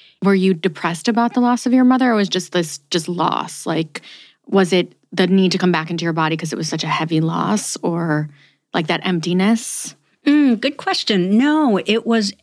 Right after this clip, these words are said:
Speaker 2: a sort of a spiritual awakening. I went out into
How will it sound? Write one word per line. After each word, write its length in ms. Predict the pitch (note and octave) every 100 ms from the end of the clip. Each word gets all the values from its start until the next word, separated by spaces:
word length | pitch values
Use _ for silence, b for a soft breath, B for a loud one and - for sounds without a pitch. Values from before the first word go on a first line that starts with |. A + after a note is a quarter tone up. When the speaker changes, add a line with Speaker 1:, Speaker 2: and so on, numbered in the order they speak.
| -
Speaker 2:
a 80 | G3+
sort 220 | - C4
of 100 | A#3
a 40 |
spiritual 640 | G3 - - A3 G#3+ - G#3
awakening. 760 | F3 D#3+ G3 D#3+ D#3+ - - - F3+ B -
I 220 | F#3+ A3
went 340 | A3+ A3 G#3
out 260 | G3 F#3 -
into 880 | - F#3 F#3 - - - F#3+ F3+ F3+